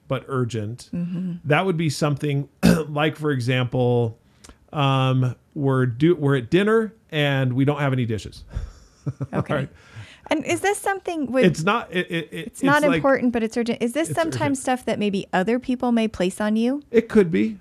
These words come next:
Speaker 1: I mean, that's some, sometimes it could be in that area.
Speaker 2: Where it's urgent to them,
Speaker 1: But generally, it's,
Speaker 2: but not
Speaker 1: it's the
Speaker 2: important.
Speaker 1: things that are, that for whatever reason, I gotta pay a bill.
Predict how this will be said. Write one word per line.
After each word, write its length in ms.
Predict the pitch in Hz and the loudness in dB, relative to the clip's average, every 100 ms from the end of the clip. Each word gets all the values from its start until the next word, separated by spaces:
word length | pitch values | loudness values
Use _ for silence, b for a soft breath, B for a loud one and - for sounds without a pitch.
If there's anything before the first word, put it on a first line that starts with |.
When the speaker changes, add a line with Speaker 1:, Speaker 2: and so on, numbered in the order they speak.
| - | -4
Speaker 1:
I 80 | 190 | 0
mean, 120 | 175 | 2
that's 180 | 185 185 | 2 2
some, 320 | 185 170 180 | 0 -2 -6
sometimes 680 | - 196 185 180 151 156 139 | -4 0 0 2 2 0 -2
it 200 | 165 156 | -4 -4
could 180 | - 139 | -2 0
be 140 | 131 | 2
in 80 | 123 | 2
that 180 | 123 113 | 0 0
area. 280 | 107 110 - | -2 0 0
Speaker 2:
Where 100 | 170 | 0
it's 260 | 165 - - | -2 -6 -4
urgent 360 | 202 196 190 - | 0 0 0 -2
to 100 | 196 | -2
them, 280 | 185 180 175 | 0 2 2
Speaker 1:
But 160 | 160 139 | 2 2
generally, 560 | 196 226 220 175 147 | 2 4 4 4 4
it's, 180 | 131 120 | 2 0
Speaker 2:
but 100 | 165 | -4
not 100 | 175 | -2
Speaker 1:
it's 80 | 165 | 0
the 80 | 170 | 0
Speaker 2:
important. 260 | 170 190 190 | 2 2 2
Speaker 1:
things 140 | 165 | 2
that 260 | 151 131 120 - | 2 2 -2 -4
are, 400 | 135 120 113 107 _ _ - | -2 0 -2 -4 _ _ -4
that 280 | 147 - 139 | -4 -2 -2
for 120 | 160 | 0
whatever 260 | 151 190 165 | 2 2 4
reason, 200 | 156 139 | 2 0
I 60 | 151 | -2
gotta 180 | 165 | 0
pay 140 | - 151 | 2 2
a 80 | 117 | 2
bill. 320 | 117 73 | 0 -2